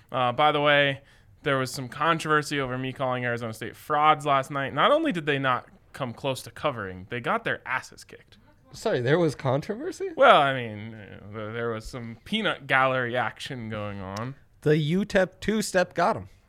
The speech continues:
Speaker 2: And I mean,
Speaker 1: The
Speaker 2: what?
Speaker 1: U tep, the U tep two-step on their faces and throats.
Speaker 2: What a night for Henry's Grizz. They upset the Washington Huskies.
Speaker 1: Wow.
Speaker 2: Your Buffs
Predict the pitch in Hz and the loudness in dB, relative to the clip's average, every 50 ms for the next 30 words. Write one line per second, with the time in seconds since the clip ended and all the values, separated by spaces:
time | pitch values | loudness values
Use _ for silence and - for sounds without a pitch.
0 | _ _ - - _ _ _ _ - _ _ _ _ - - 180 180 175 170 165 | _ _ -20 -20 _ _ _ _ -20 _ _ _ _ -8 0 2 4 4 6 6
1 | 165 165 170 160 151 147 139 131 123 127 139 - 117 113 107 110 151 180 202 208 | 4 6 6 6 4 4 4 2 0 -2 -2 -4 -6 -4 0 4 6 6 8 8
2 | 185 156 - - - _ _ _ _ - 156 151 156 175 208 226 226 - - 185 | 6 4 2 -2 -14 _ _ _ _ -20 -14 -10 -6 -4 -4 -4 -2 2 2 2
3 | - - - - - - 190 - - 175 151 139 - - - 143 143 143 147 147 | 2 2 -4 -14 -8 -8 -6 -4 0 0 0 0 -2 -6 -4 -2 -2 0 0 0
4 | 131 113 110 - - 123 113 107 - - - - - - - _ _ _ - 143 | -2 -4 -4 -6 -8 -8 -8 -8 -12 -16 -18 -20 -20 -20 -20 _ _ _ -14 -12
5 | 131 120 - 117 104 - - - - - - - - - - _ - 104 107 107 | -12 -10 -8 -8 -10 -10 -12 -18 -20 -20 -20 -20 -20 -20 -20 _ -12 -8 -6 0
6 | 113 139 160 190 214 202 196 190 160 151 147 143 139 - - - - 117 110 107 | 2 6 6 6 8 6 4 4 2 2 2 0 0 -2 -6 -6 -2 -2 0 4
7 | 135 139 156 165 170 165 147 117 - 127 127 113 107 98 101 98 - - - - | 4 2 4 4 2 2 0 0 0 0 2 2 2 0 -2 -4 -6 -10 -20 -20
8 | _ _ - - 120 139 143 143 143 - - - 156 143 143 139 - 123 - 127 | _ _ -4 -2 0 0 2 0 0 -2 0 0 2 2 2 0 -2 -6 -4 -2
9 | 127 123 127 139 143 - 165 156 170 170 160 147 123 110 - - 117 110 113 113 | 2 2 2 2 2 0 -4 -2 0 0 2 2 2 0 -2 -4 -4 -4 -2 -4
10 | - - - - - - - - 76 71 71 - 117 139 160 190 185 175 160 156 | -4 -8 -18 -20 -20 -16 -12 -10 -10 -10 -8 -4 2 6 6 6 8 6 6 6
11 | 156 - - - - | 4 2 0 -12 -14